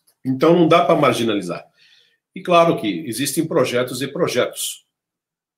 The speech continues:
Não podemos falar, tem projetos bons, projetos ruins,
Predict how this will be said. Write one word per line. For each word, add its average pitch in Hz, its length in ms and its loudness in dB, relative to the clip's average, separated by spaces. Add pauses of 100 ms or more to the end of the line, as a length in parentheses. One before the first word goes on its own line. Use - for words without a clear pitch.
(560)
Não 104 100 -8
podemos 120 380 0
falar, 117 420 2 (280)
tem 101 140 -8
projetos 104 300 -6
bons, 143 360 2
projetos 92 400 -6
ruins, - 500 0